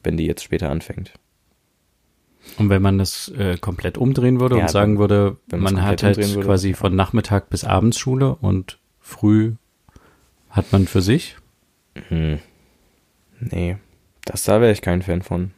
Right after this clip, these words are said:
Speaker 1: Aber einfach nur, weil ich's halt so gewohnt bin wahrscheinlich.
Speaker 2: Aber vielleicht würde man dann Hausaufgaben, ähm,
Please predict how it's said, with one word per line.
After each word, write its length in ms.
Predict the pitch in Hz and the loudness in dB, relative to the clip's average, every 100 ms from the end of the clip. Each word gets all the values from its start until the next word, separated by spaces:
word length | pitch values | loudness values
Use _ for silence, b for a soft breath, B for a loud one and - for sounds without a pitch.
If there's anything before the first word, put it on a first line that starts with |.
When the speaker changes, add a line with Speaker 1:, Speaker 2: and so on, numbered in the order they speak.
| _ _ _ _ _ _ _ _ - | _ _ _ _ _ _ _ _ -4
Speaker 1:
Aber 180 | 87 | 0
einfach 180 | 80 98 | 2 2
nur, 100 | 95 | 4
weil 100 | 87 87 | 4 2
ich's 100 | 85 | 0
halt 100 | 80 | -2
so 120 | 85 | 0
gewohnt 320 | 82 82 95 | 0 0 0
bin 120 | 82 | -4
wahrscheinlich. 480 | 80 - - 87 - b b b b b b b b b b - | -6 -10 -10 -10 -12 b b b b b b b b b b -4
Speaker 2:
Aber 180 | 104 | -4
vielleicht 360 | 95 98 104 - | 0 0 0 2
würde 160 | 117 107 | 2 4
man 160 | 101 | 2
dann 180 | 92 90 | 2 0
Hausaufgaben, 960 | 123 139 113 - 98 98 98 98 101 - _ | 0 0 -4 -2 0 2 0 -2 -6 -16 _
ähm, 680 | 95 95 92 92 92 90 90 | -2 0 0 0 -2 -4 -6